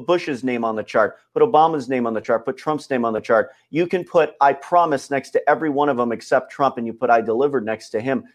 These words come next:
because that's just what we saw these last four years, is, is a nation booming beyond anything we saw in the Obama years, beyond anything we saw in the Bush years. And that's something to be proud of. And we as a party have to look at that and decide, are we gonna go back to what it was in the good old days, or are we gonna go and we're gonna fight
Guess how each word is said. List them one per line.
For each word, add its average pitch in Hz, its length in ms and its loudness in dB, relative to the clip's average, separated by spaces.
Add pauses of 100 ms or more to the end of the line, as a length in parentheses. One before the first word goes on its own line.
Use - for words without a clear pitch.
because 127 200 0
that's 151 240 4
just 139 220 -8
what 131 140 2
we 123 100 -4
saw 139 240 2
these 117 240 -4
last 110 280 2
four 113 140 -6
years, 110 360 -4 (380)
is, 127 200 2
is 120 180 -4
a 117 60 0
nation 131 480 -2
booming 131 560 0 (560)
beyond 131 280 2
anything 160 360 -2
we 131 100 -2
saw 123 280 0
in 117 60 -2
the 113 140 -2
Obama 104 440 2
years, 98 300 -2
beyond 113 200 -4
anything 135 320 -2
we 117 120 -4
saw 107 180 -6
in 101 60 -6
the 98 60 -6
Bush 90 300 -6
years. 82 240 -12 (720)
And 117 80 -4
that's 143 220 0
something 143 260 -2
to 113 60 -4
be 107 80 -6
proud 113 320 4
of. 87 120 -2
And 90 80 -10
we 117 120 -4
as 110 80 -4
a 110 60 -4
party 117 280 2
have 101 160 -6
to 101 80 -10
look 110 200 -4
at 131 100 -8
that 143 300 4
and 107 120 -12
decide, 113 380 2
are 101 40 0
we 113 140 -2
gonna 131 220 -2
go 127 120 2
back 127 300 2
to 127 80 -8
what 127 140 2
it 87 80 -2
was 123 260 0
in 123 80 -8
the 117 100 -8
good 127 180 -2
old 147 200 2
days, 170 260 2
or 143 40 -2
are 131 40 2
we 131 140 -6
gonna 131 220 -4
go 127 180 4
and 123 80 -2
we're 117 80 -6
gonna 113 140 -6
fight 113 340 -2